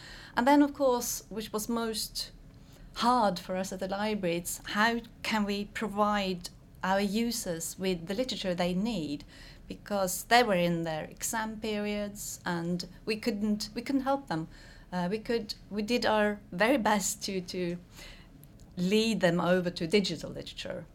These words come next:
but of course some students desperately wanted physical books from our collections. So when that,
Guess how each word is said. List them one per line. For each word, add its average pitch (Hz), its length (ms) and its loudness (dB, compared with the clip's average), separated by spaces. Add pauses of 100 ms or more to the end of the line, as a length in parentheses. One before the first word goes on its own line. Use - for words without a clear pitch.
but - 120 -8
of 214 100 -10
course 233 180 -4
some 240 320 4
students 196 520 -4 (920)
desperately 180 540 -2
wanted 160 480 -2 (380)
physical 175 440 -2
books - 300 -8
from 147 240 -6
our 143 120 -6
collections. - 760 -8 (320)
So 151 440 -6 (280)
when 185 220 2
that, 185 460 0